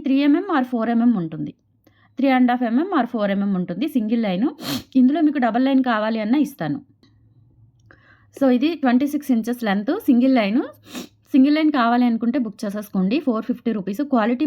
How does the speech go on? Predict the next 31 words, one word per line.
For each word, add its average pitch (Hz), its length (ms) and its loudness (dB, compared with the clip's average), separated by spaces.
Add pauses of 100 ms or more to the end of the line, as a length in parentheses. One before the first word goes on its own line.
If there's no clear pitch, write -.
మాత్రం 240 200 0 (120)
చాలా 214 280 0
బాగుంటుంది, 185 460 -4
మనం 196 140 0 (100)
గోల్డ్‌లో 226 300 2
చుట్టించుకున్నట్లుగా 214 720 -4 (100)
ఉంటుంది. 170 320 -4 (440)
In 262 60 8 (100)
case 302 260 0
మీకు 277 240 0
ఇవి 269 160 2 (180)
ఇట్లా 262 240 2
వద్దండి 262 460 2 (240)
ఇవి 262 160 2 (160)
అని 254 160 6 (120)
మీరు, 254 180 2 (320)
ఇవి 254 120 2 (140)
ఒరిజినల్ 240 380 2
పర్ల్స్ 214 300 -2
అనమాట, 170 260 -2 (320)
ఆ, - 20 -4 (140)
సారీ, 160 200 -2 (120)
ఒరిజినల్ 226 360 -2
కోరల్స్ 208 420 -2
ఇవి. 170 140 -4 (460)
ఇవి 285 180 4
మీరు 294 140 2 (100)
గోల్డ్‌లో 285 260 4 (100)
కట్టుతీగతో 262 540 -2 (400)
అట్లా 254 200 2 (200)
మీరు 220 200 -2